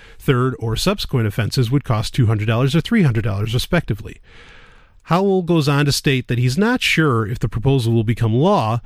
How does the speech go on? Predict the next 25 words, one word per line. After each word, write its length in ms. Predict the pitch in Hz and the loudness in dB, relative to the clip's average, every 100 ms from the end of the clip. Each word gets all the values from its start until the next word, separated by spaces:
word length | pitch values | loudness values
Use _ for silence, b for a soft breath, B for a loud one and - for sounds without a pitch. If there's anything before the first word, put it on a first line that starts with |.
| B B | B B
although 240 | 143 131 135 | 0 2 2
he's 180 | 123 127 | 2 2
sure 240 | 151 139 | 2 0
other 240 | 127 131 | 0 0
legislatures 840 | 123 117 120 127 110 - 110 110 101 | 0 0 -2 -2 -2 0 0 0 -2
will 240 | 104 110 | 0 0
file 320 | - 101 101 | 0 0 0
similar 380 | 107 104 101 98 | 0 -2 0 -2
bills. 300 | 98 - 104 | -4 -8 -6
But 160 | - 127 | -2 2
have 200 | 147 170 | 2 2
no 120 | 170 | 0
fear, 340 | - 113 104 - B B B | 0 -2 -2 -4 B B B
Google 360 | 135 135 135 131 | 0 2 4 2
apparently 400 | - 123 110 117 | 2 0 0 -2
saw 240 | - 104 | 0 -2
this 160 | 104 - | -2 -2
company 500 | 120 98 92 101 107 b b b b | -2 -4 -6 -12 -18 b b b b
coming. 400 | - 101 92 95 - - | -2 -2 -4 -8 -18 -4
The 220 | 107 104 | -2 -2
company 540 | 101 147 - 110 104 107 | 0 0 0 -2 -2 -2
already 400 | 117 113 107 107 | 0 0 0 0
has 400 | 110 95 101 117 | 0 0 -2 -2
an 80 | 113 | 0
answer. 460 | 110 101 - - | 0 -2 -8 -14